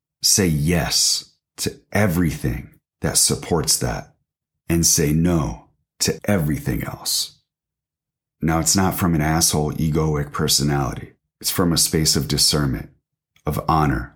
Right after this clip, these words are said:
of reverence, of respect, with a firm resolve and compassion and a warrior's heart. It's so fun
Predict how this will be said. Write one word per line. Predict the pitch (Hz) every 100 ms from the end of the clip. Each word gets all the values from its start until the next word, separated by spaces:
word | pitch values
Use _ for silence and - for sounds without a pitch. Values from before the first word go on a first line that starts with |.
| -
of | 71
reverence, | 80 80 67 - - - -
of | 73
respect, | 76 - - 82 - - - _ _ _ -
with | -
a | -
firm | - 92 85
resolve | 82 76 78 76 65 62 - - - _ _ _ _ _ _ _ _ _ _ _ _ _ _ _ _ _ _ -
and | 87 -
compassion | 67 65 - 82 82 - - - _ _ _ _ _ _ _ _ _ _
and | 85
a | 78
warrior's | 64 76 71 60 -
heart. | - - - _ _ _ _ _ _ _ _ _ _ _ _ _ _ _ _ _ _ _ _
It's | 76 -
so | - - 85
fun | 73 - - - -